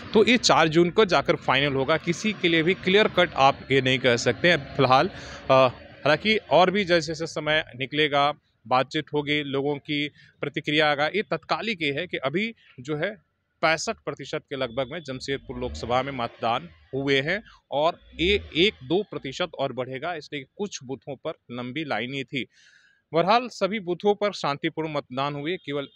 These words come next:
एक घाटशिला में जो एक, अ, बूथ है जहां पर लोगों ने विरोध स्वरूप, ग्रामीणों ने, सड़क वहां पर नहीं बनी थी जिसकी वजह से उन्होंने, अ, वोट नहीं किया है, जहां लास्ट में एक वोट वहां पर कास्ट गिराया गया है, बाकी लोग वहां वोट देने नहीं आए हैं।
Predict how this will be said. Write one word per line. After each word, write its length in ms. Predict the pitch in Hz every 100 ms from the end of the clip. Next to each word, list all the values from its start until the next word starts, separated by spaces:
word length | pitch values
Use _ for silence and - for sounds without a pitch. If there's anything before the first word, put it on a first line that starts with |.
| 151
एक 480 | 180 185 - - -
घाटशिला 560 | 131 123 - 143 151
में 340 | 156 156 170 127
जो 180 | 139 143
एक, 260 | 131 135 139
अ, 240 | 120 113 110
बूथ 200 | 113 147 151
है 120 | 160 147
जहां 280 | 123 120
पर 180 | 123 127
लोगों 280 | 120 120 131
ने 140 | 135
विरोध 340 | 135 120 123 135
स्वरूप, 420 | - 131 131 156 123
ग्रामीणों 480 | 104 117 120 127 139
ने, 140 | 147
सड़क 340 | 156 - 135 131 127
वहां 200 | 120 123
पर 140 | 123
नहीं 140 | 123
बनी 220 | 117 117 127
थी 140 | 156
जिसकी 380 | 123 120 - 120
वजह 140 | 120
से 140 | 113 127
उन्होंने, 320 | 120 120 143 _ _ _ _
अ, 80 | 120 113
वोट 320 | 107 113 131 131
नहीं 220 | 120 139 160
किया 300 | 151 147 143
है, 140 | 180 - _ _ _ _ _ _ _ _
जहां 360 | 127 131 160 151
लास्ट 240 | 131 - 160
में 100 | 156 -
एक 160 | 175 131
वोट 200 | 117 127
वहां 200 | 110 117
पर 160 | 123 196 - _ _ _ _ _
कास्ट 240 | 107 127 -
गिराया 340 | 120 120 123
गया 160 | 117 127
है, 120 | 170
बाकी 360 | 120 107 - 127
लोग 240 | 127 117
वहां 160 | 110 123 -
वोट 140 | 120
देने 360 | 113 107 110 151
नहीं 420 | 113 110 131 131
आए 180 | 101 104
हैं। 200 | 120